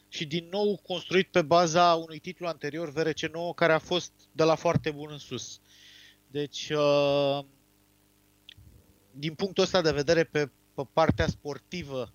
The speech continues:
a simulatoarelor auto, stăm bine anul ăsta și nu cred că vor fi jocuri care să fie anulate.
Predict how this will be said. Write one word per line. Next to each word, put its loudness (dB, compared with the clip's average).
a -4
simulatoarelor -2
auto, 0
stăm 0
bine 2
anul 2
ăsta -8
și -8
nu -12
cred 0
că -6
vor -4
fi -10
jocuri -8
care 2
să -6
fie -2
anulate. 0